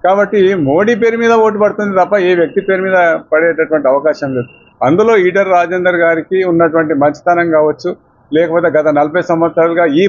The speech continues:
ప్రాంతంలోనే నివాసం ఉంటున్నటువంటి వ్యక్తిగా కావచ్చు, స్థానికుడిగా కావచ్చు, ఆయనకు ఉన్నటువంటి అవకాశం ఇతర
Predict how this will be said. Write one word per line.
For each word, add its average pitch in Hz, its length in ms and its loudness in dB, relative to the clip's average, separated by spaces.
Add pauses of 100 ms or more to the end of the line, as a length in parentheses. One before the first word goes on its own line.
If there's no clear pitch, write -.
ప్రాంతంలోనే 185 600 0 (140)
నివాసం 170 420 0
ఉంటున్నటువంటి 160 600 -2 (100)
వ్యక్తిగా 180 340 0 (120)
కావచ్చు, 160 360 -2 (160)
స్థానికుడిగా 165 540 0 (120)
కావచ్చు, 156 340 0 (440)
ఆయనకు 170 440 0 (520)
ఉన్నటువంటి 165 540 0 (340)
అవకాశం 202 400 0 (120)
ఇతర 202 180 2